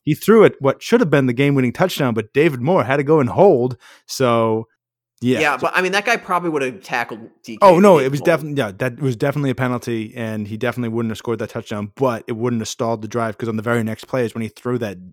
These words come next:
Speaker 1: like, I don't know what he was, he just kinda, like, threw a, like, a pop-up, like, an infield fly to the linebacker. He didn't see the blitz.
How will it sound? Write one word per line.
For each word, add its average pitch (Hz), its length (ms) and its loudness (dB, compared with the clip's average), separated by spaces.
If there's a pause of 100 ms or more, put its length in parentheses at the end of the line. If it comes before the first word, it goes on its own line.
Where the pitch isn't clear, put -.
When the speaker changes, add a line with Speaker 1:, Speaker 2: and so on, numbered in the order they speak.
Speaker 1:
like, 113 220 -10 (500)
I 139 80 0
don't 165 120 2
know 160 60 -2
what 147 160 0
he 143 60 0
was, 120 220 -4
he 127 100 -6
just 135 160 -10
kinda, 151 200 -4
like, 127 200 -6 (180)
threw 143 160 4
a, 123 40 6
like, 117 160 0
a 110 100 0
pop-up, 135 640 0
like, 117 140 -6
an 110 120 -2
infield 123 340 2
fly 120 460 0
to 110 80 -6
the 107 80 -6
linebacker. 104 640 -2 (540)
He 123 100 -2
didn't 123 160 2
see 131 100 0
the 117 80 4
blitz. 117 440 0